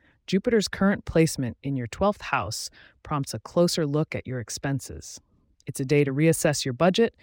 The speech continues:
and maybe even discover a resource or investment you previously overlooked. Trust your gut when evaluating these. Your Taurus intuition is stronger than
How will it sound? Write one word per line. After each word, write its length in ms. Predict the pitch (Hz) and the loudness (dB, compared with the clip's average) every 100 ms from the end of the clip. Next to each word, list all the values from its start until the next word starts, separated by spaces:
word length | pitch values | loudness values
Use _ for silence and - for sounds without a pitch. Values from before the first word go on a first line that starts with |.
| - _ - | -20 _ -6
and 100 | 127 | -2
maybe 340 | 151 185 190 | 0 0 0
even 220 | 185 180 156 | 0 0 0
discover 480 | 151 - 160 156 | -2 0 0 0
a 60 | 131 | -2
resource 600 | 131 180 - 185 185 - | 0 -2 0 -2 -2 -4
or 100 | 135 127 | -4 -4
investment 540 | 131 156 - 123 98 | 0 0 0 -6 -6
you 120 | 120 | -8
previously 600 | 110 - 156 156 - 139 - | -8 -6 -4 -4 -4 -6 -6
overlooked. 680 | 117 110 131 117 _ - _ _ _ _ _ _ | -8 -6 -6 -6 _ -20 _ _ _ _ _ _
Trust 320 | - 240 - | 0 0 0
your 100 | 254 | -2
gut 280 | 175 170 160 | 4 4 4
when 160 | 131 135 | 0 -4
evaluating 720 | 131 131 156 127 95 92 92 | 0 2 2 2 -2 -6 -8
these. 420 | 82 90 - - _ _ _ _ _ - | -10 -12 -14 -18 _ _ _ _ _ -8
Your 120 | 139 | -6
Taurus 400 | - 196 208 - | -2 2 2 2
intuition 580 | 165 160 151 151 160 143 | -2 2 0 0 -2 -4
is 140 | 113 | -6
stronger 540 | - - 143 151 151 143 | -6 -4 -4 -2 0 -2
than 180 | 131 | -4